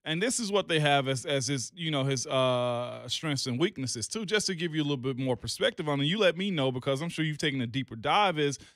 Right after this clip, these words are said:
best trait, physicality. That is his best trait. Uh, strengths, press, man coverage, length, and athleticism. His weakness, though, questionable top-end speed –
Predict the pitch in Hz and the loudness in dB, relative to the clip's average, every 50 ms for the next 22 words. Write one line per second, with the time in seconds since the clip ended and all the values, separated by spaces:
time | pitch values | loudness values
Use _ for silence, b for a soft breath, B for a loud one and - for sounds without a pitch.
0 | b b - 117 185 202 196 - - 220 220 202 - 170 160 139 143 - 156 139 | b b 0 2 2 4 4 4 4 4 4 2 0 -4 -8 -8 -4 -2 -2 0
1 | 120 95 80 76 69 - _ _ _ _ _ _ _ _ _ _ _ _ _ _ | 0 -2 -4 -10 -16 -20 _ _ _ _ _ _ _ _ _ _ _ _ _ _
2 | _ 101 101 139 156 165 170 139 160 160 135 131 151 147 139 139 - - 143 120 | _ -8 -2 0 2 2 2 0 0 -2 0 2 2 2 2 2 0 0 0 0
3 | 107 101 - - - 123 127 127 123 123 123 120 117 - - - 208 175 123 87 | 0 -2 -4 -6 -6 -4 -2 0 0 0 0 0 0 -2 0 2 2 2 2 0
4 | - - - _ _ _ _ _ _ - - 165 165 170 180 - - - - 139 | -6 -12 -16 _ _ _ _ _ _ -8 -4 0 2 2 2 0 -2 -4 -6 -4
5 | 143 147 151 151 151 143 139 - 170 170 175 170 170 185 185 185 - - - - | -2 0 0 0 0 -2 -2 0 2 2 4 4 4 2 2 0 -2 -6 -12 -10
6 | 98 107 131 147 151 151 151 131 135 127 123 117 107 104 117 139 160 170 180 170 | -8 -6 -2 -2 0 -2 -2 -2 -4 -4 -2 -4 -4 -4 -2 0 0 0 0 0
7 | - 185 185 196 175 196 170 151 147 156 151 - 170 226 294 320 - 190 160 131 | 0 0 0 0 -2 -4 -4 -2 0 0 0 -2 -2 -2 -2 -2 -2 -4 -6 -4
8 | 104 127 101 87 - - - 185 202 220 - - 214 214 190 202 208 190 - - | -4 -4 -4 -4 -6 -4 0 0 0 2 0 0 -2 -2 0 0 -2 -2 0 0
9 | 160 147 143 - - 147 139 135 - - - - 196 208 208 208 208 196 180 | 0 0 0 0 -2 -4 -4 -4 -6 -6 -6 -4 -2 -2 0 0 -2 -4 -6